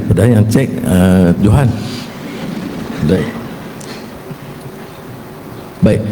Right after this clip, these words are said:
Maksud dia apa, ya? Maksud dia, bila kita turunkan, kita kata warga negara. Bagaimana kita nak tentukan warga negara? Kena adalah dia punya.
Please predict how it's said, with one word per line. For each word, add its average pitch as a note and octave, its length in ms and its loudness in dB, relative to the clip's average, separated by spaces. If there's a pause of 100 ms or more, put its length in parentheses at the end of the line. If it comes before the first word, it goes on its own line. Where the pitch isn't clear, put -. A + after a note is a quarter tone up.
(800)
Maksud C3 640 4
dia C3+ 160 6
apa, - 160 2
ya? - 80 -2 (460)
Maksud D#3 480 4
dia, A2 100 6
bila A2+ 160 6
kita B2+ 160 4
turunkan, B2+ 840 4
kita B2+ 180 4
kata D#3 160 4
warga B2 300 6
negara. A2 400 4 (720)
Bagaimana G#3+ 320 6
kita F#3+ 200 4
nak - 120 2
tentukan C#3+ 320 4
warga C3 240 4
negara? A#2+ 340 4 (1400)
Kena G3 240 8
adalah B2 320 6
dia F#2+ 120 4
punya. D#2+ 300 4